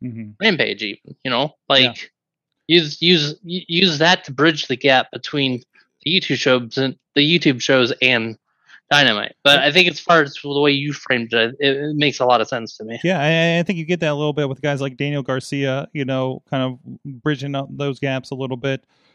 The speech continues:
Speaker 1: Um, so
Speaker 2: Right, 'cause
Speaker 1: I, I, I think it happens adequately, you know,
Speaker 2: Yeah,
Speaker 1: as far
Speaker 2: uh,
Speaker 1: as things
Speaker 2: it,
Speaker 1: go. When
Speaker 2: yeah.
Speaker 1: we, we introduce a Daniel Garcia, there'll be a package, and they have plenty of footage of the guy kicking people's asses on Dark,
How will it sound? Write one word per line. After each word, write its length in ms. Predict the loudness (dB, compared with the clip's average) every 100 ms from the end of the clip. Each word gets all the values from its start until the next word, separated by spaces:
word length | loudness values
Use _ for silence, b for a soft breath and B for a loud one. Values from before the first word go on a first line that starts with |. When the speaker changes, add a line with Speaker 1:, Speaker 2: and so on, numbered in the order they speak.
| _ _
Speaker 1:
Um, 500 | 2 2 2 0 -4
so 320 | -4 0 2
Speaker 2:
Right, 260 | 4 4 4
'cause 180 | 2 2
Speaker 1:
I, 100 | 0 _ -12
I, 80 | -12 _ 2
I 200 | 4 6
think 260 | 4 2
it 80 | 2
happens 340 | 0 -2 -2 -4
adequately, 540 | -6 -10 -14 -14 -18 _ _ _ _ -4
you 120 | 0
know, 160 | 2 6
Speaker 2:
Yeah, 140 | 6
Speaker 1:
as 80 | 6
far 120 | 6
Speaker 2:
uh, 40 | 6
Speaker 1:
as 80 | 4
things 180 | 0
Speaker 2:
it, 20 | 0
Speaker 1:
go. 200 | -4 -4
When 180 | -2
Speaker 2:
yeah. 60 | 0
Speaker 1:
we, 120 | 2
we 200 | 2 0
introduce 520 | 0 -2 -2 -4 -4
a 60 | -4
Daniel 260 | -4 -4 -4
Garcia, 500 | -6 -6 -4 -2 -2
there'll 140 | -2
be 140 | -4
a 60 | -6
package, 500 | -2 -2 -2 -4 -6
and 80 | -6
they 80 | -8
have 120 | -8
plenty 260 | -6 -6 -6
of 100 | -6
footage 340 | -4 -4 -4
of 100 | -8
the 60 | -6
guy 380 | -4 -4 -4 -8 _ _ _ _
kicking 220 | -12 -10
people's 320 | -8 -8 -6
asses 320 | -6 -6 -8 -10
on 160 | -10
Dark, 240 | -8 -10